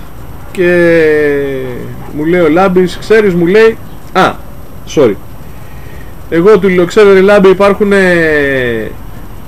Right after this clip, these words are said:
κάποιοι φίλοι που ρωτάνε αν υπάρχει το νήμα αυτό με τα δεκαεφτά ευρώ τα εξακόσια μέτρα σε μικρότερη και μεγαλύτερη διατομή». Και μου λέει, «Ναι, Μιχάλη, έφερα σε μηδέν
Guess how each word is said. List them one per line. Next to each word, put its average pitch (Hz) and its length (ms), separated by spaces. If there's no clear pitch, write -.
κάποιοι 175 340
φίλοι 196 300
που 170 100
ρωτάνε 190 500
αν 190 140
υπάρχει 196 380
το 160 160
νήμα 190 260
αυτό 196 220
με 185 100
τα 160 120
δεκαεφτά 147 420
ευρώ 180 200
τα 175 80
εξακόσια 156 580
μέτρα 190 300
σε 175 120
μικρότερη 180 420
και 175 100
μεγαλύτερη 180 480
διατομή». 156 600
Και 180 120
μου 185 120
λέει, 208 460
«Ναι, 214 120
Μιχάλη, 180 420
έφερα 220 420
σε - 160
μηδέν 165 600